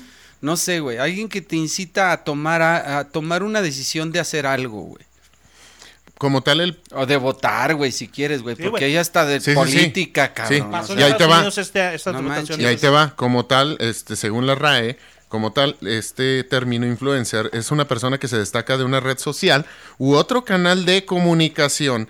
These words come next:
Speaker 2: y expresa opiniones sobre un tema en concreto que ejercen una gran influencia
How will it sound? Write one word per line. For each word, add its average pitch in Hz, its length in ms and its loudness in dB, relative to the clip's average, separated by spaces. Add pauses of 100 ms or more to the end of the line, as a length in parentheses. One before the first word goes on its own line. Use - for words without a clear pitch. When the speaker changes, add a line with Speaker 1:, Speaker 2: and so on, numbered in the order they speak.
(300)
Speaker 2:
y 147 120 4
expresa 147 480 2
opiniones 139 500 0
sobre 120 220 -2
un 123 120 0
tema 131 220 0
en 127 80 0
concreto 139 440 -2
que 117 120 -6
ejercen 110 500 -4
una 131 220 0
gran 143 260 -2
influencia 147 760 -2